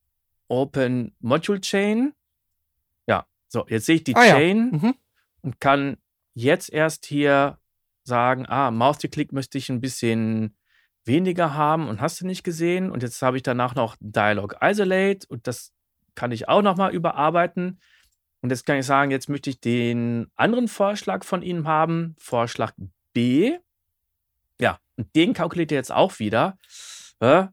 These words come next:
Speaker 1: das ist jetzt nicht unbedingt das krasseste File.
Speaker 2: Nee, das stimmt. Wir sind jetzt hier bei drei Sekunden ungefähr. Also,
Speaker 1: Ja.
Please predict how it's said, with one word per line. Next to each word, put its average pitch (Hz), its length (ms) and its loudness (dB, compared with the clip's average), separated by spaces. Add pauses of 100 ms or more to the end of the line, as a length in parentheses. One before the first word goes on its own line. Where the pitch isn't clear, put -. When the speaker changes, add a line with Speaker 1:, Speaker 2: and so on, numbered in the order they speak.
(600)
Speaker 1:
das 107 180 -12
ist 120 140 -8
jetzt - 280 -6
nicht 160 220 -8
unbedingt 160 220 -6
das 139 140 -6
krasseste 151 460 -4
File. 143 520 2 (1300)
Speaker 2:
Nee, 151 240 6
das 139 140 2
stimmt. 143 320 2
Wir 135 80 4
sind 147 120 0
jetzt 160 180 2
hier 170 100 4
bei 147 240 6
drei 135 300 6
Sekunden 233 720 2
ungefähr. 233 680 4
Also, 151 380 4 (240)
Speaker 1:
Ja. 120 320 4